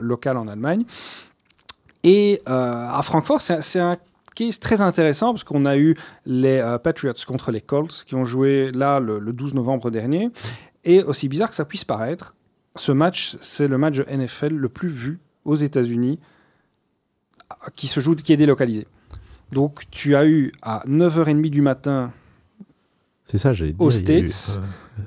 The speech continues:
Speaker 1: un nombre incroyable de spectateurs, euh, qui regardaient la T V. C'était neuf virgule six millions qui regardaient ce match spécifique parce qu'il se déroulait à Francfort à quinze heures trente. Et ça, c'est, c'est, c'est vraiment impressionnant parce que ça vit aux États-Unis, cette délocalisation, et ça vit même en Europe. Le stade était plein,
Speaker 2: Était plein, ouais.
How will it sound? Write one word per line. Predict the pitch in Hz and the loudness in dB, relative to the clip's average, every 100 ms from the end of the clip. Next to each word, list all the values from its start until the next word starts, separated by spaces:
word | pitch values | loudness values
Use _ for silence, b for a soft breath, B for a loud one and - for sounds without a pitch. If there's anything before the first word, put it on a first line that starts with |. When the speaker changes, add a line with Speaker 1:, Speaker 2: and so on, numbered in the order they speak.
| - | -2
Speaker 1:
un | 135 | 4
nombre | 165 165 147 185 | 6 4 2 0
incroyable | 190 - 180 147 | 0 2 2 2
de | 131 | -2
spectateurs, | - 156 - 127 - 139 165 180 - - | 0 -2 0 -2 0 0 0 -2 -6 -8
euh, | 120 120 120 120 120 | -6 -4 -4 -6 -4
qui | 147 | 0
regardaient | 135 143 135 135 | 2 4 4 4
la | 117 | 2
T | 127 | 0
V. | 160 | 0
C'était | 127 123 | -2 0
neuf | 143 156 - | 0 0 -4
virgule | 123 131 123 | -8 -8 -8
six | - 165 | -8 -4
millions | 147 127 143 185 b b b b b _ | -2 -2 -4 -8 b b b b b _
qui | - 131 | -2 2
regardaient | 143 123 131 160 | 4 4 4 2
ce | - 139 | 2 0
match | 147 - | 0 -2
spécifique | 131 - 120 185 | -6 -6 -6 -6
parce | 143 - | -8 -10
qu'il | 123 | -10
se | 127 | -4
déroulait | 120 127 139 | -2 2 0
à | |
Francfort | 127 117 135 156 | 0 -4 -2 -2
à | 131 | 0
quinze | 127 113 | -4 -6
heures | - | -10
trente. | - 127 - B B B B B | -12 -14 -14 B B B B B
Et | 117 | 4
ça, | 190 | 6
c'est, | 185 113 98 | 6 0 -8
c'est, | - | -12
c'est | - 104 | -12 -8
vraiment | 123 143 _ | -8 -8 _
impressionnant | 139 - 120 185 135 | -10 -8 -4 -2 -2
parce | - | -4
que | 135 | -6
ça | 131 | -4
vit | 123 123 170 185 - b b b - | -4 -4 -2 -2 -2 b b b 2
aux | 190 170 | 6 6
États-Unis, | 160 151 123 135 160 - _ _ _ _ _ _ | 4 0 0 0 -2 -4 _ _ _ _ _ _
cette | - 165 151 | -6 -2 4
délocalisation, | 160 160 156 151 139 202 226 151 | 4 4 4 2 2 0 -2 -2
et | |
ça | 135 123 | -4 -4
vit | 113 175 | -4 -2
même | 156 143 | 0 -2
en | 127 | -2
Europe. | 143 135 - | 0 0 -2
Le | 123 | -6
stade | 120 - 135 117 | -6 0 0 -2
était | - - | -8 -8
plein, | - 143 180 | 0 2 4
Speaker 2:
Était | |
plein, | 170 98 | 2 0
ouais. | 85 | -2